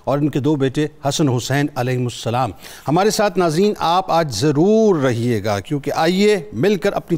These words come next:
तमाम तर अक़ीदतों को समेट कर उस अजीमुशान हस्ती का जिक्र पाक करते हैं जो बाकिर भी हैं,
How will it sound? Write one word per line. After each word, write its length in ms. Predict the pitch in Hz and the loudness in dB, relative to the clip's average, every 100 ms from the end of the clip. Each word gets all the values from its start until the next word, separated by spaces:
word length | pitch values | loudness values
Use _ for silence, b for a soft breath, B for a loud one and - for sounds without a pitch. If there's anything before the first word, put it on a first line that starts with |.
| - | -2
तमाम 380 | 156 202 220 175 | 0 2 2 0
तर 80 | 190 - | -2 -2
अक़ीदतों 520 | 139 170 151 - 185 | -2 -2 0 0 0
को 200 | - 98 B B | 0 -4 B B
समेट 480 | - - 233 285 - | -4 0 2 2 0
कर 140 | - - B B B | -6 -10 B B B
उस 320 | 269 - - - | -2 0 -6 -4
अजीमुशान 680 | 196 180 214 190 - 185 196 | -2 0 0 -2 -2 0 0
हस्ती 300 | 147 156 202 | -2 -4 -2
का 100 | 190 139 | 0 0
जिक्र 240 | 156 160 | 0 -2
पाक 260 | - 151 143 | -2 -2 -2
करते 280 | 147 127 156 | -4 -2 -2
हैं 140 | 123 B B B - | -2 B B B -6
जो 160 | 107 185 | 0 2
बाकिर 360 | 151 165 208 | 2 2 0
भी 140 | 175 170 | 2 0
हैं, 140 | 156 | 0